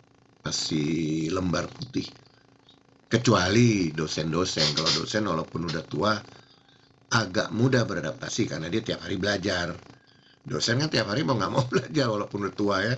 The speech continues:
Tapi kalau pegawai-pegawai itu umur empat puluh delapan, lima lima lah. Sekarang manajer umur lima lima udah pensiun. Nah, jadi umur lima puluhan ke atas, empat puluh lima ke atas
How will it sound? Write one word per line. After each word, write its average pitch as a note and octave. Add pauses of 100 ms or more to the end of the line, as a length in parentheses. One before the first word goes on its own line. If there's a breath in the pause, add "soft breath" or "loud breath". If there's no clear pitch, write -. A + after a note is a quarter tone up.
(360 loud breath)
Tapi B2+
kalau F3+
pegawai-pegawai C3+
itu E3
umur B2+
empat B2
puluh G#2+
delapan, G2+
lima G#2+
lima G#2+
lah. F2+
Sekarang A#2 (800 loud breath)
manajer G2+
umur G#2
lima F#2
lima F2+
udah F#2
pensiun. E2+ (180)
Nah, G2+
jadi A#2+
umur D3
lima C3
puluhan B2+
ke A2+
atas, B2
empat B2
puluh B2
lima B2
ke A#2+
atas A2